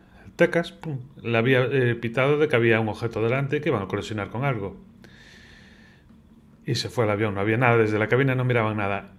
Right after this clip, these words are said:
Y después otro avión, otro avión que no tenía que ver nada con el primero, ni había escuchado la conversación, al venir por la misma ruta, pues el sistema anticolisión del avión también le volvió a pitar,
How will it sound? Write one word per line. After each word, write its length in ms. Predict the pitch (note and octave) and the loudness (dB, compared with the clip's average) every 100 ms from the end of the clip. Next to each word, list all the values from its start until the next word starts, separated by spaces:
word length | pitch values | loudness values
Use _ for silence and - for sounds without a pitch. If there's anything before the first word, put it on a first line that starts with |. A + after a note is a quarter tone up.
| - | -6
Y 100 | C3 | -4
después 300 | B2+ D#3+ D#3 | 0 2 2
otro 160 | D3+ | 4
avión, 320 | D3 E3 D3 C#3+ | 6 6 4 0
otro 260 | D3+ - | 0 2
avión 140 | C#3+ C#3 | 2 2
que 80 | |
no 80 | B2 | 0
tenía 220 | B2 B2 | 2 2
que 80 | A2+ | 2
ver 100 | A#2 | 2
nada 180 | B2 A#2 | 2 2
con 100 | A2+ | 0
el 60 | A2+ | 0
primero, 300 | B2 B2+ G#2+ | 0 2 2
ni 80 | |
había 160 | A2 A#2 | 2 2
escuchado 280 | A2 - A#2+ | 0 0 2
la 80 | A2+ | 2
conversación, 440 | A2 A2 A#2 C#3 | -2 -4 -2 0
al 80 | G#2+ | 2
venir 240 | A2 B2 | 2 0
por 100 | A#2 | 0
la 60 | A2+ | 0
misma 240 | A#2 B2 | 0 0
ruta, 380 | B2 C#3+ C#3+ C#3+ - - - - | -2 -2 -4 -8 -14 -20 -20 -8
pues 260 | - A2+ A2 | 0 2 2
el 160 | A#2 | 0
sistema 300 | A2 A2 A#2+ | 0 -4 -4
anticolisión 480 | A#2 A#2 A#2+ A2+ B2 | -2 -2 -2 -2 -2
del 80 | B2 | 0
avión 200 | B2 C#3+ | 0 0
también 520 | C#3+ A2+ D#3 B2+ - - | 0 4 4 2 -6 -8
le 100 | A2+ | -4
volvió 300 | G#2 G#2+ A#2 | -2 0 0
a 60 | |
pitar, 480 | A2+ A#2 D3 D3 - | 0 0 0 -2 -6